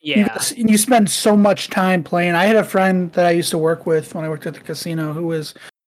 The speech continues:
Speaker 1: he's like, "Yeah, it's a great game. You spend hours talking to people." I'm like, "Yeah, that sounds fantastic."
Speaker 2: <laughs>
Speaker 1: Um, but my cousin was obsessed with that game, so I,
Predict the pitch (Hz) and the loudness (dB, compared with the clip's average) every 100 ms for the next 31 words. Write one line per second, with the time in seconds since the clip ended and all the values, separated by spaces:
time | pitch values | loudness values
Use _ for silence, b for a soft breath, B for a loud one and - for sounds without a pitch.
0 | _ 220 208 214 302 320 220 240 262 254 | _ 2 4 4 4 4 4 4 4 4
1 | 269 294 226 185 - 233 226 196 226 233 | 2 4 2 0 0 0 2 2 4 4
2 | 226 - 247 226 175 160 160 156 160 135 | 4 0 2 2 0 -2 -4 -4 -4 0
3 | 214 160 165 - 180 170 - - - 202 | 0 2 -2 -2 -4 -4 -10 -18 -6 -2
4 | 190 208 185 - 151 143 - - 226 254 | 0 0 0 -2 -8 -8 -14 -16 -16 -14
5 | - 330 - _ _ - 208 185 175 170 | -16 -18 -20 _ _ 2 4 4 4 2
6 | 151 208 220 214 - 247 233 208 170 165 | 2 4 6 4 2 2 4 2 0 -2
7 | 151 151 - - 185 165 - 147 151 135 | -2 -4 -6 -2 0 0 -6 -10 -8 -6
8 | 147 139 131 160 151 151 | -8 -8 -8 -4 -2 -4